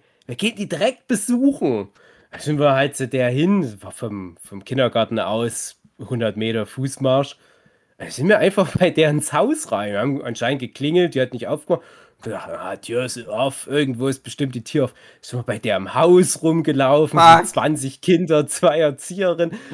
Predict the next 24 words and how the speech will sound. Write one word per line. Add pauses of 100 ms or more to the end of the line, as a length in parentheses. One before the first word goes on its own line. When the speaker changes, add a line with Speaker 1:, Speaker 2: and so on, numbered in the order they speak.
(160)
Speaker 1:
Und
irgendwann
treffen
wir
dort
auf
dem
Gang
in
ihrem
eigenen
Haus
die
Frau
Melzer,
die
guckt
so,
"Hä, (460)
was
ist
denn
hier
los?"